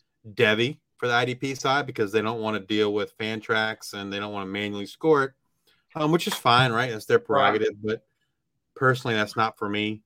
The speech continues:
Speaker 1: Like, um, so it's gotta be I D P, and they, they gotta count on both college and the N F L side. And, and if the draft is an auction,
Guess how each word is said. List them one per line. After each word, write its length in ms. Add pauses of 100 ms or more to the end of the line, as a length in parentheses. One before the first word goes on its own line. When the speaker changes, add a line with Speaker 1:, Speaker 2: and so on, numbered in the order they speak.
Speaker 1:
Like, 320 (500)
um, 540 (580)
so 300
it's 140
gotta 240
be 180
I 100
D 140
P, 280
and 80
they, 220
they 160
gotta 160
count 380
on 80
both 280
college 360
and 180
the 60
N 100
F 160
L 160
side. 440
And, 180 (680)
and 400
if 160
the 120
draft 480
is 140
an 120
auction, 480